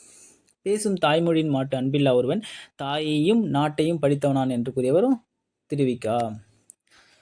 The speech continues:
ஈன்ற ஒருத்தையும் பிறந்த நாட்டையும் பேசும் மொழியையும் ஒருவன் தாய், தாய், தாய் என்று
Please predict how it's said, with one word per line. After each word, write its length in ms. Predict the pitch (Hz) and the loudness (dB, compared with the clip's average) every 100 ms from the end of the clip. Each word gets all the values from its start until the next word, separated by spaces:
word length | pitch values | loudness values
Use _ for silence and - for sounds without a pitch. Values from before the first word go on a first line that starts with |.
| _ | _
ஈன்ற 480 | - 170 208 202 156 | -6 -2 0 2 2
ஒருத்தையும் 340 | 160 156 151 147 | 2 2 -2 0
பிறந்த 280 | 135 160 | -2 0
நாட்டையும் 400 | 147 135 135 139 131 | 0 0 0 -2 0
பேசும் 380 | 151 165 165 | -2 0 -2
மொழியையும் 520 | 143 135 143 143 143 143 | 0 4 4 6 4 4
ஒருவன் 300 | 135 127 117 | 4 0 0
தாய், 360 | 139 147 160 | 2 2 2
தாய், 300 | 147 139 139 | 0 2 2
தாய் 280 | 139 139 139 | 2 2 2
என்று 440 | 127 123 196 170 | 0 2 2 0